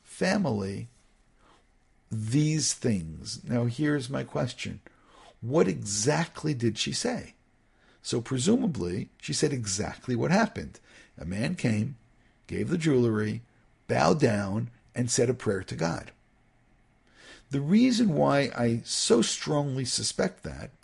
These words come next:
is because of what happens immediately afterwards. "Ulerivka ach ushmo Lavan." So right after she tells over, she's got a brother named Lavan. Now here we are now introduced to Lavan. This is gonna be the beginning of our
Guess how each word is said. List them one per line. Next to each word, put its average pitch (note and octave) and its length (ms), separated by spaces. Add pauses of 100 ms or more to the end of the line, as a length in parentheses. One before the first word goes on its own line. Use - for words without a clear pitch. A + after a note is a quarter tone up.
(520)
is A2+ 160
because A2+ 400
of A#2 80
what A#2 100
happens G2 380
immediately G2+ 360
afterwards. - 520 (520)
"Ulerivka E3 680
ach B2+ 480
ushmo G2+ 400
Lavan." G#2+ 360 (640)
So - 180
right D#3 200
after F3 220
she C#3+ 120
tells C3 300
over, D#3 540
she's - 180
got F3+ 120
a - 20
brother G#2 240
named C3 160
Lavan. - 240
Now G#2 120
here F3+ 380 (280)
we D3+ 140
are D3+ 60
now C#3+ 220
introduced D3+ 560
to C3+ 80
Lavan. B2 300
This A#2+ 140
is A#2 120
gonna A#2+ 100
be A#2 80
the A2+ 80
beginning A2 440
of A2 100
our F#2+ 380